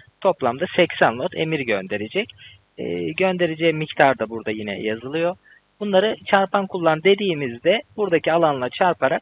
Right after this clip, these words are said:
buraya yansıtıyor. Diğer kısımsa oranla kısmı. Oranla kısmında da ben yüz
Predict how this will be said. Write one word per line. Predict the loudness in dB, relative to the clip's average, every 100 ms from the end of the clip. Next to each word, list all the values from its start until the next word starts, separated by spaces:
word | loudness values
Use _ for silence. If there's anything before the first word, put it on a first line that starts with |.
| -4
buraya | -2 0
yansıtıyor. | 2 0 -2 -6 -6 -6 -8 _ _ _ -2
Diğer | 2 2
kısımsa | 0 -6 -6 -4 -2
oranla | 2 4 4 4 0
kısmı. | -6 -12 -12 -12 -14 -20 _ _ 0
Oranla | 2 2 0 -2
kısmında | -4 -6 -8 -2 0 4
da | 4 2
ben | 2 2 2 _ -10
yüz | -8